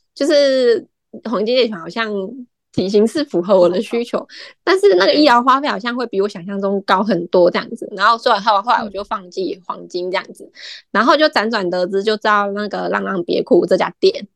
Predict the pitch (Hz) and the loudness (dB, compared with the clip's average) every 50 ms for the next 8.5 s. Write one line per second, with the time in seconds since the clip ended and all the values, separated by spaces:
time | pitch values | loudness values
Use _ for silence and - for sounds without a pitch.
0 | _ _ _ _ - - 202 202 240 262 254 247 202 185 196 208 208 220 208 185 | _ _ _ _ -6 -4 0 2 2 2 2 2 0 0 -2 -2 -2 -2 -4 -2
1 | 180 220 208 196 202 208 226 208 208 208 - 233 175 185 190 208 - - 208 - | 0 0 -2 0 -2 -4 -2 -4 -4 -2 -2 -6 -4 -4 -4 -6 -6 -6 -2 0
2 | 262 262 320 311 294 285 240 240 247 233 196 185 170 185 190 208 214 202 180 - | 0 0 0 -2 0 2 2 2 4 2 0 0 -6 -6 -6 -4 -4 -4 -4 -6
3 | 175 - 180 170 - 190 196 202 208 220 220 240 _ _ - 220 180 190 - - | -8 -8 -8 -6 -4 -4 -4 -4 -4 -6 -6 -8 _ _ 2 2 2 2 -2 -4
4 | 202 175 - - 185 190 190 190 - - - 185 - - - - - - - _ | -4 -4 -4 -6 -10 -8 -8 -8 -6 -2 0 0 0 -2 -6 -14 -20 -20 -20 _
5 | - - 233 262 233 240 240 240 247 233 214 185 180 175 - 185 180 175 175 180 | 0 2 2 4 4 2 2 2 0 0 2 0 -2 -2 -4 -6 -6 -6 -6 -8
6 | 185 214 - _ _ _ _ _ _ _ - 190 185 143 87 - - 220 185 185 | -10 -12 -12 _ _ _ _ _ _ _ -2 0 0 0 0 -2 -6 -6 -4 -2
7 | 208 226 240 226 220 220 214 185 175 196 202 - 185 170 - - 190 185 185 180 | 2 2 2 2 2 2 0 0 2 0 0 2 0 -2 -2 0 -2 0 0 0
8 | 185 185 185 180 - - 226 196 185 - | -2 -2 -4 -4 -4 -2 -4 -4 -4 -6